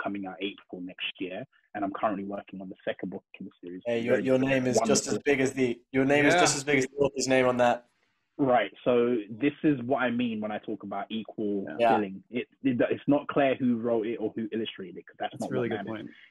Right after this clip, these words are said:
Speaker 1: It's
Speaker 3: Yeah.
Speaker 1: a collaborative project between the two of us, right? So, like, if you look at, like, book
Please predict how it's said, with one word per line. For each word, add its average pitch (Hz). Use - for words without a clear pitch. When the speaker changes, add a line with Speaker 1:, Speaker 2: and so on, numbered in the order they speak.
Speaker 1:
It's 107
Speaker 3:
Yeah. 120
Speaker 1:
a -
collaborative 110
project 107
between -
the 95
two 120
of 95
us, -
right? 110
So, 117
like, 110
if -
you 131
look 139
at, 135
like, 113
book -